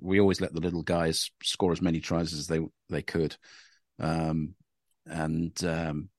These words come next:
and there would always be bust-ups between the two sets of brothers, my nephews and my sons.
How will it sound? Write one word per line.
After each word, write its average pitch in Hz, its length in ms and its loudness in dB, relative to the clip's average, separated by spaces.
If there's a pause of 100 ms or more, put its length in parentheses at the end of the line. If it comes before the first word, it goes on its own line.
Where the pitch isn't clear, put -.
(340)
and 117 100 6
there 131 80 10
would 139 80 10
always 151 180 10
be 104 100 4
bust-ups - 720 0 (220)
between 98 340 2
the 90 100 -2 (240)
two 101 160 4
sets - 220 -2
of 85 100 -4
brothers, 87 380 2
my 90 180 2
nephews 82 540 0
and 82 140 -2
my 82 220 -2 (140)
sons. 78 440 -2